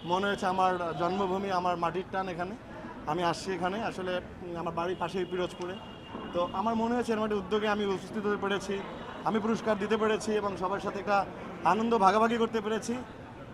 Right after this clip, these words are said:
I am happy and I am really thankful to all of, আহ, মানে organizer, all of organizer যারা এটাকে অর্গানাইজ করেছে এবং যারা সুন্দরভাবে আমাদেরকে ঢাকার থেকে নিয়ে এসছে,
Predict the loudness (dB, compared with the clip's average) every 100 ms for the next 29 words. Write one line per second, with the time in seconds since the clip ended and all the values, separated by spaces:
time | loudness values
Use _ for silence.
0 | -16 -16 -8 -2 0 2 0 2 0 2
1 | 0 0 2 4 4 2 -2 -10 -2 -2
2 | 0 -2 2 4 4 2 -2 -12 -12 -12
3 | -6 0 0 2 2 2 2 0 2 2
4 | 4 6 6 4 2 2 2 -2 -2 2
5 | 2 4 2 0 0 0 -2 -2 -4 -4
6 | -6 -8 -12 -12 -10 -4 -2 2 4 4
7 | 0 -2 0 0 0 0 -2 -2 -2 0
8 | -2 -4 -4 -2 -2 -4 -6